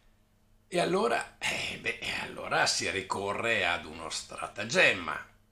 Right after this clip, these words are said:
Mm, insomma, per la verità è una vera e propria banalità, eh.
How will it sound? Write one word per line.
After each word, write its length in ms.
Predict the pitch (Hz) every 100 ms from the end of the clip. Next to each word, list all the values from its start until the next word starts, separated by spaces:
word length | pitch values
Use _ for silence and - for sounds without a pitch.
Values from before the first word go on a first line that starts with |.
| -
Mm, 680 | - 78 73 71 69 71 67
insomma, 420 | - - 82 65 - - _ _ _ _
per 180 | 90
la 100 | 85 82
verità 500 | 85 80 - 85 85
è 80 |
una 180 | 78 73
vera 240 | 73 80 80
e 60 |
propria 400 | 82 82 80 85
banalità, 840 | 80 71 73 73 64 - 67 -
eh. 260 | - 65 -